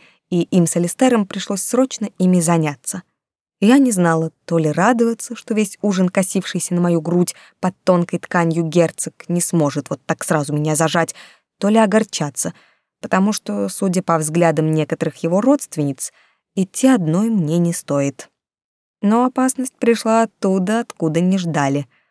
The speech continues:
Вдовствующую герцогиню, уже направившуюся ко мне, вдруг перехватила ее собственная старшая дочь,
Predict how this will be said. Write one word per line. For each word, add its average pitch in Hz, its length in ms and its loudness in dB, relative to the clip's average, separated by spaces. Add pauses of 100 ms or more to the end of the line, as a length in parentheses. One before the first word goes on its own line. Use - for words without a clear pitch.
(480)
Вдовствующую 180 760 0
герцогиню, 175 720 2 (300)
уже 175 220 4
направившуюся 165 720 0
ко 180 160 0
мне, 233 300 6 (480)
вдруг 175 400 2
перехватила 254 600 2
ее 233 200 4
собственная 226 640 -2
старшая 214 420 0
дочь, 170 400 0